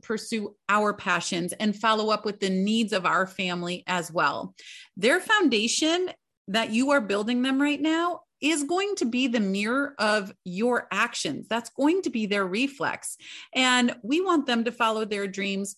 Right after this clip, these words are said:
so we need to follow their dreams too, right? Within the sixty-five seventy, we are building a life for them during the first half and with them during the second half. But this is also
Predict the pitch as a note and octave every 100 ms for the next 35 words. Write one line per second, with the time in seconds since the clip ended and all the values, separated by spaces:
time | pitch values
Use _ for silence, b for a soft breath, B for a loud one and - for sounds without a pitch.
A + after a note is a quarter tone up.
0 | _ - A3 F#3 G3+ A3+ G#3+ F#3 F#3 F#3
1 | E3+ E3+ E3 E3+ E3 E3+ E3+ E3 - B3
2 | F#3 - F3 A3 B3+ B B B - A3
3 | B3 C4+ F4+ E4+ - C#4+ - C4+ C4 B3
4 | - C4 C#4+ A#3 G3+ G3 C4+ D4 - -
5 | A#3 D4 D4+ A3+ G#3 F#3 F3 F3+ C4+ E4+
6 | C4+ A3 G3 G3 G#3 G#3 G#3 G3+ G3+ -
7 | - A3+ B3+ C4 D4+ E4 B3+ A3+ G#3 G#3
8 | A#3+ C#4 F4 F4+ F4 - G#3+ G#3 D4 G#4+
9 | - G3 G3 G#3 G#3 G3 - F4 F4 A3
10 | F#3 E3 - B B B _ B3+ B3+ B3+
11 | C#4+ E4 D4+ - _ _ B3+ A#3 E4 -
12 | A3 F#3+ F#3+ A3